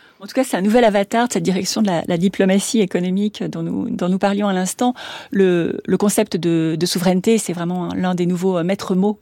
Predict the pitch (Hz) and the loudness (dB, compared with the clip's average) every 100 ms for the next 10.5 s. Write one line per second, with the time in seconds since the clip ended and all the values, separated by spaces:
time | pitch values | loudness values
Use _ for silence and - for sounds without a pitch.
0 | _ _ 190 170 160 170 - 147 175 180 | _ _ -8 -6 -6 -6 -4 -4 -4 -2
1 | 175 170 175 175 180 151 151 - - 180 | -2 -2 -4 -4 -4 -4 -6 -10 -4 2
2 | 170 165 165 160 170 196 202 165 156 165 | 2 2 0 -2 0 0 2 0 -2 -4
3 | - 185 156 185 156 170 151 147 - 151 | -2 -2 -2 -4 -2 0 0 -4 -8 -10
4 | 160 - 208 208 196 160 156 - 160 147 | -8 -2 0 0 0 -4 -6 -8 -6 -6
5 | 147 151 165 - 185 185 160 165 180 190 | -4 -4 -4 -4 -4 -4 -4 -4 -4 -6
6 | 185 - 156 160 - - - - - - | -8 -12 -12 -14 -18 -18 -18 -18 -12 -10
7 | - 180 180 208 208 - - - 160 139 | -6 -6 0 0 0 -4 -16 -4 -2 0
8 | - - - 165 180 233 220 147 - 202 | -2 -4 -2 0 0 0 -2 -2 -2 -2
9 | 156 - 175 170 175 190 185 160 165 170 | -2 -4 -4 -6 -4 -4 -2 -4 -2 -2
10 | 180 - 196 240 | -2 0 2 2